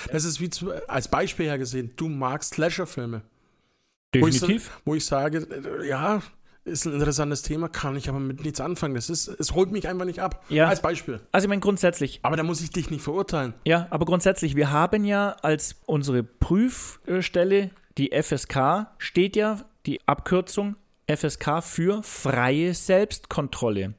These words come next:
Speaker 2: Egal, ob's jetzt ein Film, ein Videospiel oder egal, was es ist, wenn ich mir das ansehe und schon im ersten Moment, wo mir irgendwas so dermaßen gegen den Strich geht,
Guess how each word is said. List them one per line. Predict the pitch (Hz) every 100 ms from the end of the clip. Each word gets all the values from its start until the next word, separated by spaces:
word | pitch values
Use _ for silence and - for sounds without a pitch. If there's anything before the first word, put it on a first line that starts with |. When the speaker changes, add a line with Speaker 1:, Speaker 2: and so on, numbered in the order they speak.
| _
Speaker 2:
Egal, | 170 143 156 175
ob's | 156 -
jetzt | 147 - - - _ _
ein | - 135
Film, | - 170 175 165
ein | - 135
Videospiel | 151 165 160 - 147 139 135
oder | 147 156 -
egal, | 160 160 156 180
was | 170 175
es | 175 151
ist, | 95 113 - -
wenn | - 123 151
ich | 156 -
mir | 151 143
das | - 135 127 - -
ansehe | 160 202 175 127 117 104 95 101 - _ - _ -
und | 147 143
schon | - 175 -
im | 156 - -
ersten | 220 247 - _ 208 208
Moment, | 208 190 180 180 202 208 175
wo | 156
mir | 165 156 -
irgendwas | 202 196 175 151 143 - - -
so | 226 226 -
dermaßen | 208 220 208 180 170
gegen | 165 156
den | 147
Strich | 135 - 208 -
geht, | - 110 -